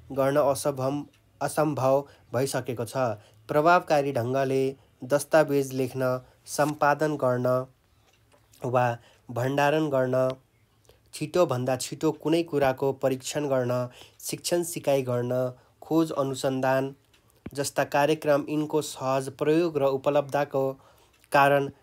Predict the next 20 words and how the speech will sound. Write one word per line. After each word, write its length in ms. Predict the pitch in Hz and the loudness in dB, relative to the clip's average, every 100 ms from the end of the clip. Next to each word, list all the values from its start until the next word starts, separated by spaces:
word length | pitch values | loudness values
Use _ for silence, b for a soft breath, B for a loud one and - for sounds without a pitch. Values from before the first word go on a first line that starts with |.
| _ 135 | _ -2
मानव 320 | 143 160 175 | 2 2 0
जीवनको 520 | 139 139 139 131 131 | -2 -2 -2 -2 -2
हरेक 380 | 117 139 160 - | 0 0 -2 -2
कार्य, 320 | 135 131 135 135 135 b b | 0 0 0 0 -4 b b
अ, 260 | 110 107 107 | -6 -4 -4
र 160 | 120 | -4
क्षेत्रमा 640 | 127 - 156 156 165 139 131 | -6 -4 -4 -2 -2 0 -2
सहयोग 520 | - 139 127 139 - | -4 -4 -2 -4 -6
पुर्याएको 360 | 127 120 120 127 | -8 -6 -6 -8
छ 120 | 139 | -6
भनेर 420 | 135 107 107 131 | -6 -6 -6 -6
लेख्न 280 | 120 104 120 | -6 -8 -10
सकिन्छ। 440 | 113 104 107 104 131 120 98 _ B B B B 123 | -10 -14 -12 -6 -4 -4 -6 _ B B B B 0
वास्तवमा 520 | 135 - 185 185 170 | 0 0 0 2 0
आज 320 | 143 139 147 - | 0 -2 -2 -2
कम्प्युटर 540 | 139 131 147 143 151 | -4 -2 -8 -2 -2
र 60 | 143 | -2
इन्टरनेट 640 | 139 139 131 131 131 131 | -4 -4 -4 -2 -4 -4
मानवको 460 | 131 139 151 - 135 | -2 -2 -4 -4 -4
लागि 460 | 120 120 127 127 | -4 -4 -6 -8